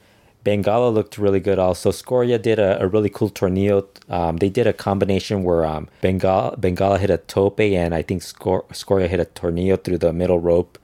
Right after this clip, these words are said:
Looked really good. Mascara de Bronce really looked good in this.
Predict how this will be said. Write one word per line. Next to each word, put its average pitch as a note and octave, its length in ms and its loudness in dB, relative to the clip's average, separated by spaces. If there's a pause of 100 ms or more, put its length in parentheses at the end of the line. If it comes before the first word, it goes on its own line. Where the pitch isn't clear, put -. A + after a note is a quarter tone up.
(400)
Looked F2 260 0
really F2+ 240 2
good. E2+ 320 0 (340)
Mascara A2 380 -2
de F2+ 100 -2
Bronce F2+ 300 -2
really F2 280 2
looked D#2+ 260 -2
good E2+ 160 -4
in E2 100 -4
this. E2+ 300 -4